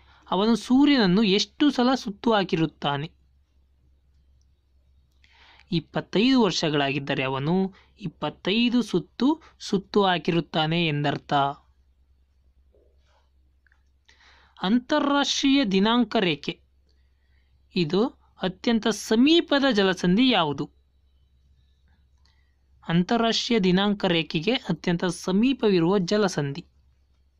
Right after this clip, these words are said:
ಬೇರಿಂಗ್ ಜಲಸಂಧಿ. ಮಧ್ಯ ಭಾರತದ ಮೂಲಕ ಹಾಯ್ದು ಹೋದ ವಿಶೇಷ ಅಶಾಂತ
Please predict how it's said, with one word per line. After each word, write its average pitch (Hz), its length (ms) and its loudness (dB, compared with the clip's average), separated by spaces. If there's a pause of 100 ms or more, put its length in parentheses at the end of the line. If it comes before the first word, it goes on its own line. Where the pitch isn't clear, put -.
(3000)
ಬೇರಿಂಗ್ 208 600 0
ಜಲಸಂಧಿ. 147 840 -4 (2750)
ಮಧ್ಯ 214 360 0
ಭಾರತದ 254 500 -2
ಮೂಲಕ 202 460 2
ಹಾಯ್ದು 208 600 2
ಹೋದ 151 280 2 (520)
ವಿಶೇಷ 262 540 -2 (180)
ಅಶಾಂತ 185 500 -2